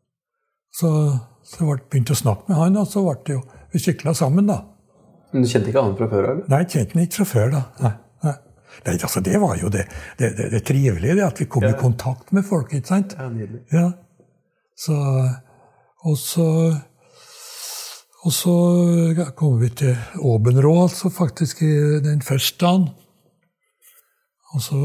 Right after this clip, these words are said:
Speaker 1: kom, syklet vi videre til Slesvig dagen etterpå.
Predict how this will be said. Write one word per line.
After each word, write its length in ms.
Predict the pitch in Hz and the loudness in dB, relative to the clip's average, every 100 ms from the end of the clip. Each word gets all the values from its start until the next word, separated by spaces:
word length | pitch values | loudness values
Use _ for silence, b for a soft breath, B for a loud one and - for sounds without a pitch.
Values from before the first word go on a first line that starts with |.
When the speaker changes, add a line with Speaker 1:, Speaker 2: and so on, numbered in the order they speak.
| 127 | -2
Speaker 1:
kom, 440 | - 147 123 120 | -2 0 0 0
syklet 640 | 104 - 110 147 - 104 107 | -4 -6 -4 -4 -2 -2 0
vi 80 | |
videre 300 | 120 120 104 101 | 2 2 0 -2
til 160 | 123 | -6
Slesvig 600 | - 95 - 139 170 190 - - _ _ _ _ _ _ _ _ | -2 -4 -4 0 0 0 -6 -20 _ _ _ _ _ _ _ _
dagen 240 | 135 117 127 | -2 0 2
etterpå. 460 | 117 - 95 156 | 0 -2 0 2